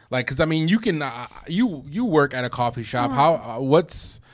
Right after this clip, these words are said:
Speaker 1: like, how many people come through and get something that's not even remotely coffee related, but they'll spend five or six dollars on
Speaker 2: Oh,
Speaker 1: it, you
Speaker 2: yeah,
Speaker 1: know?
Speaker 2: I see that all the time. Even with my sister, she goes to Dutch Bros a lot. She doesn't like coffee. She'll get, like, their,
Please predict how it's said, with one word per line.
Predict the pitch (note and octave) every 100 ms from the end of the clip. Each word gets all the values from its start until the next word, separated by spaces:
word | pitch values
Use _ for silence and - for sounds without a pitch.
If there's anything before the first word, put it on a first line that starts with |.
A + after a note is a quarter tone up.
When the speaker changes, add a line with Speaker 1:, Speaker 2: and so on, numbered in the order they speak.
| - - - -
Speaker 1:
like, | B2+ B2+ -
how | C3+
many | E3 E3
people | D#3+ C#3+
come | D3 C#3
through | C#3 C3+
and | A#2+
get | A#2 A#2
something | A#2+ A#2
that's | G#2+ G#2 -
not | A#2 A2+
even | G#2+ G2 G2+ G2 G2
remotely | F2+ G#2+ G#2+ A2 G#2+ A2
coffee | - A2 G#2 G2+
related, | G2 G2+ G2+ G2+
but | G2 F#2
they'll | G#2
spend | - G#2+ G2+ F#2+
five | G#2+ G2+
or |
six | G2+ G2 F#2
dollars | G#2+ G#2 F#2+ F#2
on | F#2
Speaker 2:
Oh, | F#4 F4
Speaker 1:
it, |
you | D#4+
Speaker 2:
yeah, | D4+
Speaker 1:
know? | G3
Speaker 2:
I | A#3+
see | - C#4 C4+
that | A#3+
all | A3 G#3+
the |
time. | A3 A#3 A#3 -
Even | D4 D#4+ E4+
with | E4+
my | C#4+ C4+
sister, | - B3+ - C4+ C#4+
she | C#4+ -
goes | A#3+ A#3+ B3
to | - A#3+
Dutch | A3+ A3 -
Bros | B3 B3+ B3+
a | C4
lot. | C4 B3+ B3
She | - B3
doesn't | C4 D#4 D4 G3
like | A3+ G#3
coffee. | - A#3+ A#3+ - C4 C4
She'll | B3+ A#3 A3
get, | G#3+ G#3
like, | G#3+ G#3+
their, | G#3 G3+ G#3 G#3+